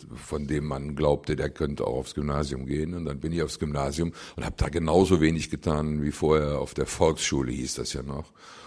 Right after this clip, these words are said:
Und damit bin ich natürlich unmittelbar vor die Pumpe gelaufen, weil das, das ging nicht. Mit so wenig Einsatz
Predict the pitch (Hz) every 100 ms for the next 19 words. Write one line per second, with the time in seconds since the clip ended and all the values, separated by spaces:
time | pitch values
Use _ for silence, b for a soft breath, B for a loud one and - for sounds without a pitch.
0 | B 80 76 69 73 85 80 78 73 78
1 | 76 - 117 120 95 78 80 78 80 78
2 | 98 87 69 65 64 64 - 65 53 62
3 | - - - 104 95 67 - 165 - -
4 | 101 95 98 87 73 80 78 87 -